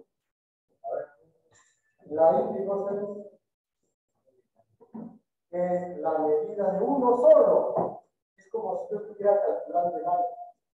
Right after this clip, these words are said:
Nada más. Sería la fórmula. ¿Ves esta cantidad? Lo vas a colocar. Y lo vas a dividir entre N.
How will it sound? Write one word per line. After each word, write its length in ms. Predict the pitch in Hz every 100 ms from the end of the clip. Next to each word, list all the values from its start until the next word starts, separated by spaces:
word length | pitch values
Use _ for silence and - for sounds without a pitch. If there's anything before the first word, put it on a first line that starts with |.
| _ -
Nada 300 | 123 117 -
más. 220 | - - - 110 - _ _ _ _ _ _ _ -
Sería 280 | 220 214
la 160 | 202 -
fórmula. 420 | - - - - - - _ _ _ _ _ _ -
¿Ves 180 | 208 214
esta 180 | 220
cantidad? 720 | 226 190 175 180 214 - - - _ _ _ _ _ _ _
Lo 60 | -
vas 160 | 165
a 80 | -
colocar. 360 | - - - - - - _ _ _ _ _ _ _ _ _ _ _ _ _ 453 _ _ _ _ _ _ _ _ _ -
Y 80 |
lo 140 | 156 165
vas 160 | 185
a 100 | -
dividir 440 | 185 - - 180 170
entre 340 | - - -
N. 420 | 139 - - -